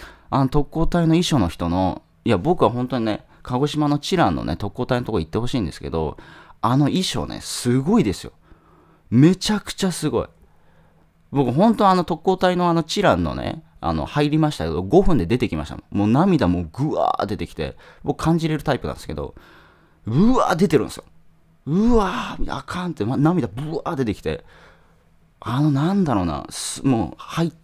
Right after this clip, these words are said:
やばいっすね、あれ。めちゃくちゃやばいっす。なんかいっぱいいる。<laughs> すごいっすね。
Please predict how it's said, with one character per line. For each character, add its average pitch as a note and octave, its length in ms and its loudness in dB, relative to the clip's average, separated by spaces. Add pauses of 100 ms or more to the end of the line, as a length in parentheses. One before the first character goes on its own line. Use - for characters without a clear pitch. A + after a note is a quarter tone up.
(160)
や A#2+ 160 0
ば C3 100 0
い - 40 0
っ - 20 -6
す - 80 -12
ね、 - 80 -8
あ - 40 -10
れ。 - 100 -16 (760)
め A#2 300 2
ち - 180 -6
ゃ D#3 60 -2
く - 120 -12
ち - 140 -4
ゃ A2+ 40 0
や G#2 120 2
ば F2 100 -2
い - 20 -6
っ - 20 -6
す。 - 160 -14 (540)
な A#2 180 4
ん B2+ 80 4
か G#2+ 100 -6
い G2 60 0
っ F#2 120 -4
ぱ - 100 2
い G2+ 60 2
い F#2+ 40 0
る。 F#2 140 -2 (1200)
<laughs> D3 1160 -8
す A#2+ 420 -2
ご B2+ 180 0
い - 20 0
っ - 20 0
す - 160 -8
ね。 - 140 -14